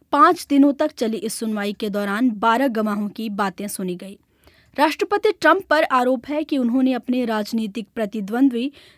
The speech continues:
जो बाइडेन और उनके बेटे के खिलाफ जांच शुरू करने के लिए यूक्रेन पर दबाव बनाया था। वहीं ट्रंप इस आरोप से लगातार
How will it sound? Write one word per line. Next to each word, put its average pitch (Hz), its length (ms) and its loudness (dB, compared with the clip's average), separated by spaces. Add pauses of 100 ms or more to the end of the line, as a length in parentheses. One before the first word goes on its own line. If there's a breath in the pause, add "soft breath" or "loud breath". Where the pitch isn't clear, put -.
(120)
जो 285 260 0
बाइडेन 233 520 2
और 240 200 -2
उनके 226 340 -4
बेटे 220 400 -2
के 262 100 -10
खिलाफ 214 460 -8 (340 soft breath)
जांच 269 320 0
शुरू 226 300 -4
करने 208 300 -2
के 208 160 -8
लिए 202 100 -2
यूक्रेन 226 460 -2
पर 208 260 -4
दबाव 208 420 2
बनाया 185 360 -8
था। 190 220 -16 (600 soft breath)
वहीं 320 240 6
ट्रंप 330 360 2
इस 277 200 -4
आरोप 226 320 -2
से 254 220 -4
लगातार 240 680 -2